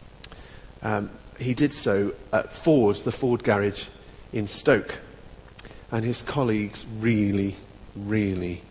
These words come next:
teased him. Poor lad. On one occasion, he was sent to the parts department for a long wait. <laughs> And an hour later, they put the poor boy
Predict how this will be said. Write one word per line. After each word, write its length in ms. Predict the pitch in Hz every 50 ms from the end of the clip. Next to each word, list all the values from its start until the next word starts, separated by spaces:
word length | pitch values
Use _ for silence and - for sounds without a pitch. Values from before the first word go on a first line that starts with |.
| - - - -
teased 340 | - 98 90 90 90 - -
him. 160 | 92 85 82 82 - - - - - - - - - - - - - - - - - - - -
Poor 180 | 123 117 113
lad. 300 | 101 98 98 98 98 - - - - - - - - - - -
On 140 | - 127 139
one 140 | 143 165 175
occasion, 480 | - - 151 139 127 120 - 135 123
he 100 | 117 135
was 100 | 131 131
sent 300 | - - - 147 147 139
to 80 | - 135
the 40 | 127
parts 360 | - 151 156 165 - - -
department 500 | - - - 127 113 110 104 110 110 107
for 180 | - - 135 123
a 40 |
long 360 | 123 123 127 127 123 123 117 117
wait. 420 | 127 117 113 101 - - - - - - - - - - - - - - - - - - - - - - - - - - - - - - - - - - - - - - - - - - - - - - - - - - - - - - - -
<laughs> 0 |
And 1000 | 127 - - 220 - - - - - - - - - - - - - 123 120
an 60 | 120
hour 240 | 131 135 143 139 139
later, 480 | 135 131 120 110 - - 120 95 104 101 - - - - - - - - - - - - -
they 100 | 113 110
put 240 | - - 135 -
the 60 | 127 117
poor 240 | - - 120 110
boy 340 | 101 - 107 110 104 101 98